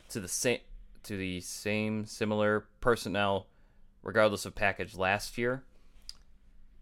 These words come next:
So, yeah, for those that missed it, Brown really talked about the versatility he has with this year's group. Um, I think Q E D, Q E D, Q E D is trying to find out what's different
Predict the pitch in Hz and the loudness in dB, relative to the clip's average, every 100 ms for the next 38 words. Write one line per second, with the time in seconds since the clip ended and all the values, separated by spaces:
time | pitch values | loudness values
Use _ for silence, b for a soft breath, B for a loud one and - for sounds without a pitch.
0 | - - 120 107 107 104 - - - - | -10 -2 2 4 4 2 -2 -12 -16 -20
1 | - - - - - - 131 90 117 131 | -20 -20 -20 -20 -20 0 2 4 2 0
2 | 127 120 - 120 - 101 104 101 98 - | 0 -2 -2 -2 -2 0 0 -2 -6 -14
3 | - - 123 123 110 110 104 101 98 87 | -16 -4 4 4 4 2 2 -2 -2 -2
4 | 104 - 92 98 95 98 92 98 - - | -2 -4 -4 -2 0 -2 -4 -8 -18 -20
5 | - - 104 92 95 95 90 - 95 - | -20 -18 -12 -4 0 0 -2 -6 -8 -6
6 | 92 90 92 - - 90 87 - b b | -8 -6 -8 -8 -8 -8 -8 -10 b b
7 | b b b - 95 92 92 - - - | b b b -6 -2 -2 -4 -4 -4 0
8 | 165 165 - 156 147 - 139 131 127 - | 0 0 -2 -2 -2 0 2 4 2 0
9 | 127 120 113 120 110 107 110 101 92 98 | 0 0 0 0 0 0 0 2 0 -4
10 | - - 107 - 135 - | -6 -6 -4 -2 -4 -4